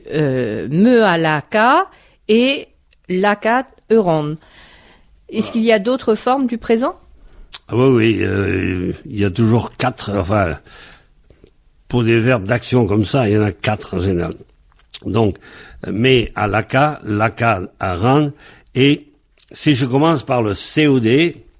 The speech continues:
Speaker 2: C O D à Lacan.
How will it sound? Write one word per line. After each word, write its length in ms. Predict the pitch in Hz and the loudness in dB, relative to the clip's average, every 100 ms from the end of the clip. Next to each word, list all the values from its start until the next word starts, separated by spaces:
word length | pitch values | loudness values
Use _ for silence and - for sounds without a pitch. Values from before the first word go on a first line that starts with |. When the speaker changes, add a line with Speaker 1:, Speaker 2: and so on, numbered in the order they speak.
| _ - - - - - - - - - | _ -18 -18 -20 -20 -16 -16 -18 -20 -10
Speaker 2:
C 340 | - - 135 | -4 0 2
O 140 | 123 123 | 4 2
D 480 | 131 175 165 - _ _ _ _ _ | 2 2 2 -2 _ _ _ _ _
à 240 | 165 165 151 | -2 0 0
Lacan. 540 | 143 135 160 120 85 | -2 0 2 2 -2